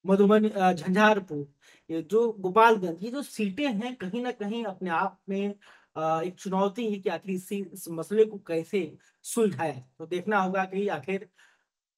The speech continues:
बिहार का, जिसे अचानक नीतीश कुमार कहा जाता है, बिहार की राजनीति के गुरु जिसे, अ, लालू प्रसाद यादव कहा जाता है, कैसे इस मसले को सुलझाते हैं।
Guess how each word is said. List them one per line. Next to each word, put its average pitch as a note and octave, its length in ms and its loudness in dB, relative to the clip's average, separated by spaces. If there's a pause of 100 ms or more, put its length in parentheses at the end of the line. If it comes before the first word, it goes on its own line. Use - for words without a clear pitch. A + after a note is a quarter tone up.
(1040)
बिहार D#3 400 0
का, F3+ 460 -2
जिसे D3 180 -10
अचानक E3+ 400 -4
नीतीश D#3 320 -10
कुमार F3 280 -4
कहा D#3+ 220 -8
जाता D3+ 280 -8
है, D3 200 -14 (260)
बिहार D#3+ 240 -2
की F3 100 -8
राजनीति D#3+ 420 -6
के E3+ 80 -6
गुरु D#3 340 -6
जिसे, D#3 520 -8 (420)
अ, D3+ 240 -6
लालू D#3 260 -4
प्रसाद E3 400 -8
यादव E3+ 260 -4
कहा D#3 180 -10
जाता D3 260 -10
है, - 180 -20 (240)
कैसे G#3+ 280 0
इस G3 220 -6
मसले E3 280 -8
को D#3 220 -12
सुलझाते C#3+ 600 -8
हैं। C3 180 -18